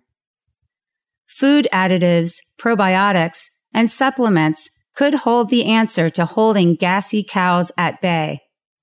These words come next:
For example, scientists at U C Davis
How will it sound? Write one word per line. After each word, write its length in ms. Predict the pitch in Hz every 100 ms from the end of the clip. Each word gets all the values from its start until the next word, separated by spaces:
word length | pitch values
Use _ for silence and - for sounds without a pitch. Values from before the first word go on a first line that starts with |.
| _ _ _ _ _ _
For 200 | - 240
example, 760 | 214 220 226 208 180 156 160 _ _
scientists 720 | - 247 240 254 - 208 - -
at 160 | 190 190
U 160 | 214
C 240 | 226 247 226
Davis 560 | 208 208 160 156 -